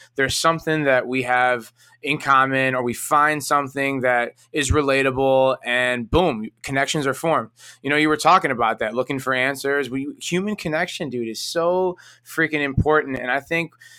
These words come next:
you know, again, working in a high school, you find that people and teachers, they go down this path and then they are just so negative and they lose human connection. It's the, it's the most, it's the, one of the saddest things I've seen, because then kids see that shit and it discourages other teachers from being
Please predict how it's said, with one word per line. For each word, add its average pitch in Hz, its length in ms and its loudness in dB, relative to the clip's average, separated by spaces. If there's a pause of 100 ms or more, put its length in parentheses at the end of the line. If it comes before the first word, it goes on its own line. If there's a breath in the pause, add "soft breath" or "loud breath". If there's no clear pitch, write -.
(160 loud breath)
you 147 100 -2
know, 139 300 2
again, 120 460 -2 (300)
working 147 300 0
in 139 80 2
a 120 80 2
high 131 180 2
school, 117 360 -2
you 117 100 -2
find 143 440 0
that 127 180 0 (200)
people 156 520 2
and 135 120 -2
teachers, 147 600 0
they 123 120 0
go 139 240 0
down 143 300 2
this 131 140 -4
path 135 520 0
and 139 180 -6
then 127 340 -2 (340 loud breath)
they 131 200 2
are 127 100 0
just 123 320 -4
so 151 320 4
negative 143 760 0
and 131 320 -2
they 139 120 2
lose 185 640 -4
human 160 440 -4
connection. 127 560 -6
It's - 300 -14
the, 135 260 -4
it's 139 340 -8
the 147 100 -6
most, 151 340 -2
it's 151 140 -12
the, 160 80 -4
one 180 160 0
of - 20 0
the 185 60 0
saddest 143 360 -2
things 135 180 -4
I've 113 120 -4
seen, 104 320 -12
because 107 220 -12
then 104 100 -20
kids 170 320 -4
see 170 160 -6
that 156 220 0
shit 156 320 -4
and 120 80 -14
it 107 80 -16
discourages 143 500 -4
other 143 220 0
teachers 147 400 -4
from 135 120 -8
being 139 320 -4